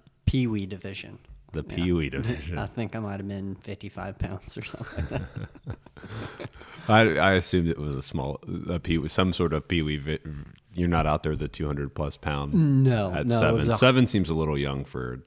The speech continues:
Speaker 1: ninety,
Speaker 2: fish over
Speaker 1: ninety-five
Speaker 2: two hundred
Speaker 1: pound
Speaker 2: pounds.
Speaker 1: fish.
Speaker 2: Wow.
Speaker 1: Yeah, ninety-five pound fish.
Speaker 2: That's a good fish, though.
Speaker 1: Yeah, still a good one.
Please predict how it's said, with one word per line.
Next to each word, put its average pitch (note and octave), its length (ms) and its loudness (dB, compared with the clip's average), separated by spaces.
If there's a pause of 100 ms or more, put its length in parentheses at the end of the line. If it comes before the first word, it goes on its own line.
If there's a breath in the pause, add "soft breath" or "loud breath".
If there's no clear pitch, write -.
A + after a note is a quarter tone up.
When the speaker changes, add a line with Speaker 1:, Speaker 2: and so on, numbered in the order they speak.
(240)
Speaker 1:
ninety, A#2 680 2
Speaker 2:
fish - 160 0
over - 120 2
Speaker 1:
ninety-five C2+ 160 -4
Speaker 2:
two G2 60 -2 (200)
hundred - 20 -2
Speaker 1:
pound - 240 -6
Speaker 2:
pounds. - 120 -14
Speaker 1:
fish. - 220 -16 (120)
Speaker 2:
Wow. B1 300 -8 (220)
Speaker 1:
Yeah, - 60 -12
ninety-five - 400 -20
pound - 120 -14 (100)
fish. - 100 -10
Speaker 2:
That's F#2 160 -4
a G#2 40 -4
good G2+ 160 -2
fish, - 260 -4
though. - 160 -10 (120)
Speaker 1:
Yeah, - 300 -12
still A2+ 400 -10
a A2 40 -10
good G#2 180 -12
one. G#2+ 160 -16